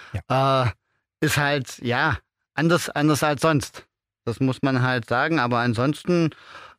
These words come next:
Speaker 2: äh, Kinder sind gesund, Frau ist gesund, Hunde sind gesund. Also von daher,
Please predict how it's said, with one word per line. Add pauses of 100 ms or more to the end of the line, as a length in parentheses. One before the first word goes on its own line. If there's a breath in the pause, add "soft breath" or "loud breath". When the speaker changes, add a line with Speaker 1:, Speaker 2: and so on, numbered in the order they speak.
Speaker 2:
äh, (920)
Kinder
sind
gesund,
Frau
ist
gesund,
Hunde
sind
gesund.
Also
von
daher,